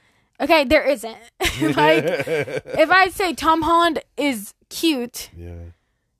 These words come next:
Speaker 2: Saying a lot
Speaker 1: it's,
Speaker 2: now, huh?
Speaker 1: or some, yeah, I don't know. He's just the fir-,
Speaker 2: <laughs>
Speaker 1: okay, Chris Evans. So there you go.
Speaker 2: Oh, all right.
Speaker 1: Uh, Chris Evans is cute.
Speaker 2: Yeah.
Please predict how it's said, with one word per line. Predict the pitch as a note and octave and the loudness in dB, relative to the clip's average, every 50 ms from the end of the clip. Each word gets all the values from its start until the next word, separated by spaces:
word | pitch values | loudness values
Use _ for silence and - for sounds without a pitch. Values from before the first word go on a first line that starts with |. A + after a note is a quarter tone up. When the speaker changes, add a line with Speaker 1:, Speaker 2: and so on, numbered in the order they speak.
| _ _ _ _ | _ _ _ _
Speaker 2:
Saying | _ - - A#2 A2+ | _ -12 -8 -6 -4
a | A2 G2+ | -4 -4
lot | G2 A2+ E3 C#4+ | -4 0 2 4
Speaker 1:
it's, | F4 F4 - - - | 4 4 2 -4 -8
Speaker 2:
now, | F#2 A#2+ D3 D#3 _ | -10 -14 -16 -16 _
huh? | - B3 D#4+ | 2 4 4
Speaker 1:
or | D#4+ D#4+ | 4 4
some, | - - E4 D#4 - - | 4 2 2 2 0 -8
yeah, | - C#4 C#4+ A#3+ - - | -16 -14 -14 -14 -12 -6
I | - A#3 A#3+ B3+ G#3+ | -2 -2 0 0 0
don't | F#3 E3 F#3+ | -2 -4 -4
know. | A3+ | -4
He's | C4 C4 - D4+ | -8 -8 -6 -6
just | E4 D#4 - - - | -6 -6 -6 -2 0
the | C#4+ C#4+ | 0 0
fir-, | - C#4+ - - | 0 -4 0 2
Speaker 2:
<laughs> | C4+ D#4+ | 2 2
Speaker 1:
okay, | D#4+ D#4 B3 | 2 0 -4
Chris | - - F4+ G4 F4+ | 0 2 2 2 4
Evans. | G4+ F#4+ G4+ F4 A#3+ G3+ A3+ A3+ | 4 2 2 2 -6 -10 -6 -2
So | C4+ | 0
there | C4 C4+ C#4 C#4+ C#4+ | 2 6 6 6 6
you | C#4 B3+ | 6 6
go. | A3+ A3 A#3 - | 4 2 2 -2
Speaker 2:
Oh, | - - - - F4 | -4 -6 -6 -6 -6
all | D#4+ | -6
right. | A3+ - - - E4 E4 E4 | -6 -6 -2 0 2 2 0
Speaker 1:
Uh, | E4 - | -2 -4
Chris | - G4+ G#4+ - | -2 -4 0 2
Evans | G#4 G4 F#4+ F#4 F4 C#4+ | 2 2 2 2 0 0
is | D4+ D4+ - | -2 -6 -6
cute. | _ - - F#4 F#4 D4+ A#3+ - _ _ | _ 2 4 4 6 6 4 -2 _ _
Speaker 2:
Yeah. | D#2 E2 E2 | -20 -18 -16